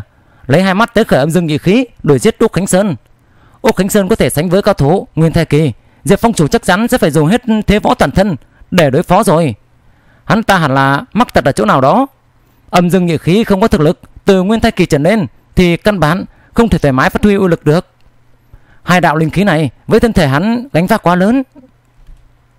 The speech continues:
Mà Phượng Yên Nhu gấp đến độ sắp khóc, Diệp Phúc khẽ nhéo lòng bàn tay của nàng, ánh mắt nhìn thẳng nàng, đột nhiên chớp chớp, ra hiệu cho nàng an tâm chớ nóng nảy.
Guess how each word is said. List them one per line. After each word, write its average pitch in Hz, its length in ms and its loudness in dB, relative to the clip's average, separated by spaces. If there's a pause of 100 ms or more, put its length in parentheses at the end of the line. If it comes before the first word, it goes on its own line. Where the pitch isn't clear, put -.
(1160)
Mà 180 200 0
Phượng 202 180 -2
Yên 220 140 0
Nhu 220 240 0 (180)
gấp 254 160 0
đến 214 120 0
độ 202 140 0
sắp - 180 -4
khóc, - 300 -2 (180)
Diệp 165 160 0
Phúc 254 200 0 (120)
khẽ 196 160 0
nhéo 208 180 2
lòng 226 140 0
bàn 151 140 -2
tay 190 140 -2
của 170 100 0
nàng, 139 300 -2 (300)
ánh 196 160 0
mắt 269 140 -2
nhìn 180 120 0
thẳng 143 180 0
nàng, 143 240 0 (260)
đột 185 180 0
nhiên 226 220 0
chớp 254 220 0
chớp, 277 200 2 (260)
ra 208 120 2
hiệu 196 160 0
cho 208 120 0
nàng 170 180 0
an 196 120 -2
tâm 202 220 0
chớ 190 140 0
nóng 196 160 0
nảy. 151 280 -2